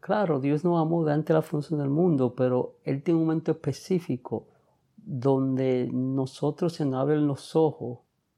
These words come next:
espirituales, los oídos para escuchar ese llamado de Dios, esa invitación de Dios. Y aquí hago un paréntesis.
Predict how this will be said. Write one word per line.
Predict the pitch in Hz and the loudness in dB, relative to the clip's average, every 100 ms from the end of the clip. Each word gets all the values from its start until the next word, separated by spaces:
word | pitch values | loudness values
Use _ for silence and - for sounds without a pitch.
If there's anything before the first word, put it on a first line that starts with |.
| _ _ _ _ _ _ _ _ _ _ | _ _ _ _ _ _ _ _ _ _
espirituales, | 135 120 - 131 120 - 151 147 | -8 -8 -6 -4 -2 0 2 2
los | 135 - | -2 -4
oídos | 127 143 156 131 | -2 0 0 -2
para | 131 127 | -2 -4
escuchar | 120 - 120 - 156 160 | -6 -6 -8 -2 -2 0
ese | 143 123 131 | -2 -4 -4
llamado | 127 120 120 117 | -2 -2 -2 -2
de | 113 | -2
Dios, | 117 - | -4 -2
esa | 143 | -4
invitación | 147 151 - 135 - 147 143 120 | -2 -4 -6 -12 -8 -4 -4 -4
de | 120 | -6
Dios. | 120 123 - | -8 -10 -8
Y | |
aquí | 107 - 127 | -8 -6 -4
hago | 131 | -2
un | 139 135 | -2 -2
paréntesis. | 127 123 151 156 - - - | 0 0 0 -4 -8 -14 -16